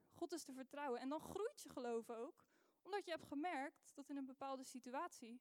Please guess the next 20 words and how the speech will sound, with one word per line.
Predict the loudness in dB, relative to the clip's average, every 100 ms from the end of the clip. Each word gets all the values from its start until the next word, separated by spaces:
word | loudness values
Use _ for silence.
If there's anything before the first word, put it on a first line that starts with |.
| _
God | -8 -4 0
daar | 0 2
was | 2 2 -2 -14 _ _ _ -4
en | -2
te | -2
vertrouwen | -4 -6 -2 0 0 -2
was. | -6 -14 -20 -20 _ _ _ _ _ _ _ _ _ _ _ -20 -6
Dus | -2
wandelen | 6 6 6 2
in | 2
geloof | 2 2 2 2 -4 -18 -20 -20 _ _ _ _ _ _ _ _
is | -8 -2
wandelen | 2 2 2 2 2
in | 2
vertrouwen. | -2 -8 -4 -2 -2 -8 -20 _ _ _ _ _ _ _ _ _ _ _ _ _ _ _ _ _ _
En | 0
dan | 2 4
nummer | 2 -2 -2
drie. | -2 -4 -4 -12 -20 -20 _ _ _ _ _ _ _ _ _ _ _ _
Hoe | 0 2